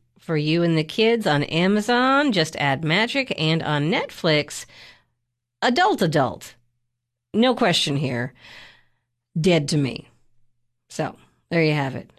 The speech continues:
And by the way, as I'm watching Dead to Me, I'm thinking, "Oh, if your wife isn't watching Drowning Children movies,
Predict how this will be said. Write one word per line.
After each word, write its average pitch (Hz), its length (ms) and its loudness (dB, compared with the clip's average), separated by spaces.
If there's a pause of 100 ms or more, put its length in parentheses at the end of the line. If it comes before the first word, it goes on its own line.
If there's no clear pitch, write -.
(140)
And 185 200 4
by 180 140 2
the 175 100 2
way, 156 140 4
as 170 180 0
I'm 160 120 4
watching 170 280 2
Dead 214 200 2
to 240 80 0
Me, 247 280 2
I'm 160 180 2
thinking, 165 400 0
"Oh, 165 420 0
if 165 360 0
your 165 80 -2
wife 185 280 -2
isn't 160 200 -4
watching 156 540 0
Drowning 156 420 0
Children 196 440 2
movies, 151 540 -2